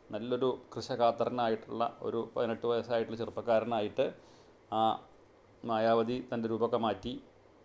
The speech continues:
നല്ല സുന്ദരിയായിട്ടുള്ള ആ രതിദേവിയായിട്ട് മാറി. അതായത് പ്രദ്യുമ്നൻ്റെ രൂപമെന്ന് പറഞ്ഞിട്ടുണ്ടെങ്കിൽ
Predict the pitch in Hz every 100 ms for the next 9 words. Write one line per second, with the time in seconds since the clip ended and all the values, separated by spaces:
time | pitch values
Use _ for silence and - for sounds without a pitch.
0 | - - - 110 113 113 110 120 127 117
1 | 110 113 120 120 - - 107 107 - -
2 | - 120 117 123 120 123 120 117 107 110
3 | 113 104 135 - - - - - - -
4 | - - - - - - - - - -
5 | - - - - - - - - - 127
6 | 120 135 139 143 151 - - - - -
7 | - 127 120 139 156 156 147 165 175 -
8 | 135 127 143 160 160 156 151 143 143 147
9 | 143 143 135